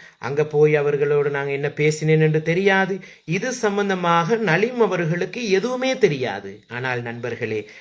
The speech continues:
நலிமையும் நலிமுடைய உணவகத்தையும் போட்டு முகநூலில் எழுதியிருக்கின்றீர்களே, பாவம் இல்லை அந்த மனிதன்? ஒன்றும் தெரியாத மனிதன், கூடாது, மகா தவறு. படித்து அறிவுபூர்வமாக அறிவாளியாக இருந்தால்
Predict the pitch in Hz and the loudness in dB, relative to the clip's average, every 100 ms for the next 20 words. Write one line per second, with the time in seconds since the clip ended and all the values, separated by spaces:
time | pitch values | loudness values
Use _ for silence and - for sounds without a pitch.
0 | - 123 127 143 180 190 190 196 170 131 | -16 -4 0 2 2 0 0 0 0 2
1 | 151 160 160 135 135 156 160 165 185 202 | 2 2 2 0 0 0 0 0 -2 -2
2 | 165 156 147 131 143 139 131 120 117 117 | -2 -4 -4 -4 -2 -2 0 -2 -2 -4
3 | 120 110 113 107 104 98 95 98 127 123 | -6 -6 -10 -8 -10 -8 -10 -6 0 2
4 | 175 170 131 120 107 104 104 113 113 95 | 2 -2 -2 -4 -6 -8 -8 -8 -10 -14
5 | _ _ _ _ - 110 110 113 110 107 | _ _ _ _ -14 -8 -6 -6 -6 -4
6 | 117 127 151 143 151 135 127 _ _ _ | -4 -2 -4 -4 -6 -8 -20 _ _ _
7 | _ 113 151 175 147 107 - _ _ 110 | _ -4 0 0 -2 -8 -14 _ _ -12
8 | 110 139 131 135 156 214 185 - _ - | -6 -6 -4 -2 0 0 -2 -10 _ -20
9 | _ - 147 185 226 - 247 208 135 180 | _ -4 0 2 0 -4 0 2 2 0
10 | 196 214 196 196 190 190 196 202 147 165 | -2 -2 0 0 2 0 -2 -2 -2 0
11 | 185 180 180 175 165 151 143 156 180 226 | -2 -2 -2 -2 -2 -2 -2 -2 2 4